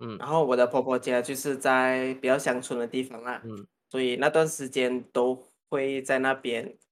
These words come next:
Speaker 2: 度过一些比较 kampung style 的童年啊。
Speaker 1: 嗯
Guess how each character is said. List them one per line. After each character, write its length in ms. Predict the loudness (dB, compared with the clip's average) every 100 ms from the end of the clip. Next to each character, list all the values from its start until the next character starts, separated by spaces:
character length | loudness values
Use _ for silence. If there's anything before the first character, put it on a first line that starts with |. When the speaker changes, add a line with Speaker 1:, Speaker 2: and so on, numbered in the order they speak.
| _
Speaker 2:
度 140 | -8 -4
过 200 | 0 0
一 60 |
些 220 | 0 -4
比 100 | -4
较 420 | -4 0 2 0 -4 -10 _
kampung 480 | 0 0 2 2 2
style 420 | -2 2 6 6
的 320 | 2 -2 -2 -6
童 320 | -8 -10 -8
年 180 | -8 -6
啊。 100 |
Speaker 1:
嗯 80 | -6